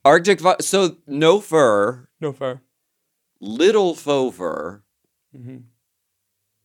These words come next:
Speaker 2: Not the Australian.
Speaker 1: And
Speaker 2: <laughs>
Speaker 1: not the faux fur, the drag queen.
Speaker 2: Mm-mm.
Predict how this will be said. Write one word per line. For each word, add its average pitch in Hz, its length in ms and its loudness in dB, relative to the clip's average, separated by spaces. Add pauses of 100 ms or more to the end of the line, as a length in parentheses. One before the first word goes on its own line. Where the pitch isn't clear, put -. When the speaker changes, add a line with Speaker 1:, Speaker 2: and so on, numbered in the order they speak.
(180)
Speaker 2:
Not 139 180 -4
the 151 80 -4
Australian. 120 580 -6
Speaker 1:
And 139 380 0
Speaker 2:
<laughs> 147 120 0
Speaker 1:
not 151 120 0 (400)
the 131 260 -4
faux 123 280 2
fur, 123 140 0
the 113 100 -2
drag 95 320 -4
queen. 156 360 -14
Speaker 2:
Mm-mm. 135 240 -14